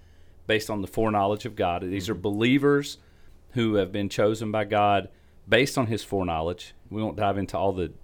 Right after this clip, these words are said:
Speaker 1: theological implications of that. But through the sanctifying work of the Spirit, to be obedient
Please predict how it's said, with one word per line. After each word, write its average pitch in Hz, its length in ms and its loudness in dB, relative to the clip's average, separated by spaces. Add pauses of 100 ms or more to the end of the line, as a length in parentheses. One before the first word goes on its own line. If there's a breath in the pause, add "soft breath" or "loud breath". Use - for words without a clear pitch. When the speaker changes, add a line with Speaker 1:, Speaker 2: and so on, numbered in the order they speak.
Speaker 1:
theological 95 640 0
implications 90 680 -4
of 87 80 -8
that. 92 300 -2 (640 soft breath)
But 120 220 2
through 139 180 6
the 110 100 2
sanctifying 143 720 0
work 117 260 0
of 117 100 -4
the 131 80 -4
Spirit, 92 580 -2 (560)
to - 80 -6
be 101 160 2
obedient 151 720 0